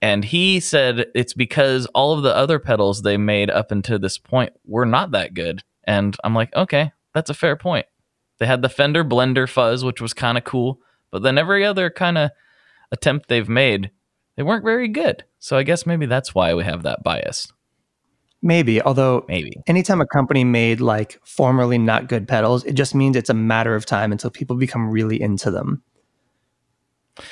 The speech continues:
Speaker 1: Well, that's a good point. You,
Speaker 2: Yeah,
Speaker 1: you know,
Speaker 2: like, you look at
Speaker 1: going
Speaker 2: the
Speaker 1: back
Speaker 2: old
Speaker 1: to the, uh,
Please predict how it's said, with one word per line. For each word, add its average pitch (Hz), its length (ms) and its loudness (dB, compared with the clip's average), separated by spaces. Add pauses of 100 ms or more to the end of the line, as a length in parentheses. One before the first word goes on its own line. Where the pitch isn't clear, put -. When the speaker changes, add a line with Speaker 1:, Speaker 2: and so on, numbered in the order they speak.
(140)
Speaker 1:
Well, 87 220 2
that's 95 180 0
a 90 60 -6
good 82 200 -6
point. 85 300 -4 (160)
You, 107 220 -2 (340)
Speaker 2:
Yeah, 131 160 2
Speaker 1:
you 95 60 4
know, 135 80 2
Speaker 2:
like, 123 160 0
you 156 80 4
look 151 80 4
at - 60 4
Speaker 1:
going 104 80 2
Speaker 2:
the 147 80 4
Speaker 1:
back 139 120 4
Speaker 2:
old 123 200 4
Speaker 1:
to 101 40 0
the, 98 140 4
uh, 92 160 2